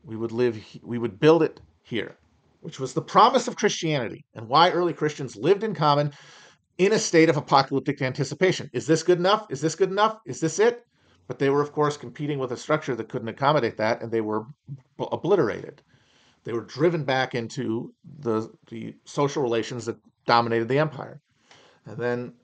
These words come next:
the empire takes that message and says, "There is, uh, there is this land, but it is not here,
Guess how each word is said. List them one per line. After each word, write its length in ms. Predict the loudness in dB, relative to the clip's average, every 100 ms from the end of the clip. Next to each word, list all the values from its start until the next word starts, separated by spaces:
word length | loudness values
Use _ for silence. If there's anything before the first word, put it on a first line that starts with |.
| _ -6
the 80 |
empire 400 | -4 4 4 4
takes 300 | 2 -2 -2
that 260 | -2 -2 -2
message 340 | -8 -10 -12
and 120 | -14 -6
says, 240 | -6 -2
"There 200 | 2 4
is, 360 | 4 4 0 -12 -20 _ _ -20 _ _ _ -12
uh, 280 | -10 -8 -10 -12
there 180 | -2 0
is 160 | 0 0
this 240 | -4 -2
land, 340 | 0 2 2 2
but 120 | -2
it 140 | 0
is 500 | 4 4 4 0 -10 _ _ _ _
not 280 | 2 4 4
here, 500 | 0 -4 -4 -6 -14